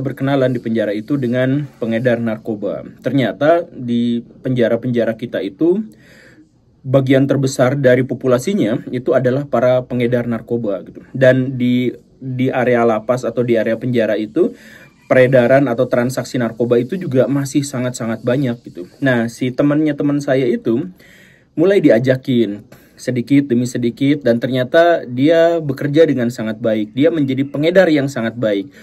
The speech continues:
Walaupun di dalam penjara, transaksi peredaran narkoba di luar penjara itu justru dikendalikannya dari dalam penjara. Dia kecipratan dari rezeki haram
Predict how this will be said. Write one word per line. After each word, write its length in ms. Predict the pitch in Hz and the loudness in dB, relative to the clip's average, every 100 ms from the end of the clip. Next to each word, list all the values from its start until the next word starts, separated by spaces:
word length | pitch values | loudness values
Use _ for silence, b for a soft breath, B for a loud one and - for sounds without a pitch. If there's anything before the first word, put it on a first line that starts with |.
| B | B
Walaupun 400 | 123 135 151 226 | 2 2 2 0
di 80 | 156 | 2
dalam 320 | 131 123 123 | 4 2 2
penjara, 560 | 131 120 92 120 196 - 127 - | -2 0 0 2 0 0 -10 -6
transaksi 640 | 131 127 131 156 - 190 175 | -2 -2 -2 -4 -4 -4 -2
peredaran 560 | - 131 127 127 127 | 0 2 2 2 0
narkoba 480 | 120 - 127 127 131 | -4 -4 2 2 2
di 80 | 127 | 2
luar 320 | 135 185 - | 2 0 0
penjara 480 | 139 123 98 123 143 | -2 -2 0 -2 -4
itu 160 | 135 | -6
justru 320 | 147 110 - 151 | -6 -6 -6 -6
dikendalikannya 720 | - 120 110 113 113 135 160 | -4 -2 -2 -4 -4 -4 -4
dari 240 | 123 117 | -4 -2
dalam 240 | 117 101 92 | -4 -6 -10
penjara. 480 | 101 104 92 82 _ b b b | -10 -8 -8 -10 _ b b b
Dia 160 | 175 | -2
kecipratan 640 | - - 156 180 208 139 143 | 0 -4 -2 -2 0 0 2
dari 240 | 123 127 | 2 2
rezeki 320 | 120 120 120 | 0 -2 -4
haram 260 | 120 113 | -2 -2